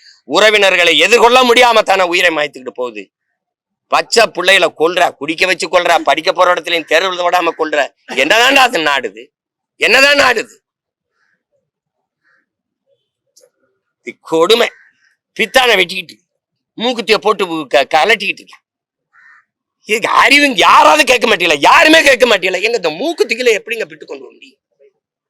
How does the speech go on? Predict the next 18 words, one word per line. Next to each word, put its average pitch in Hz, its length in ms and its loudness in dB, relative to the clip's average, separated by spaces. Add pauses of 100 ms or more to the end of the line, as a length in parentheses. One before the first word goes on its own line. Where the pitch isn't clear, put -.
(260)
எப்படி 214 200 0
கொண்டு 208 180 2
போக 208 80 0
முடியும்? 196 280 -10 (1300)
தாலியில 277 380 4
என்னங்க 208 280 0
பிட்டு 151 200 -10
கொண்டு, 139 240 -4
எப்படிங்க 180 300 -8
கொண்டு 143 180 -12
போய் 143 120 -10
பார்த்து 139 280 -2
எழுதிட 117 200 -10
முடியும்? 131 320 -14 (1700)
குடிக்க 170 380 -2
வச்சேன்னு 226 280 0
தாலியா 208 200 2
இருக்கிற, 165 400 -2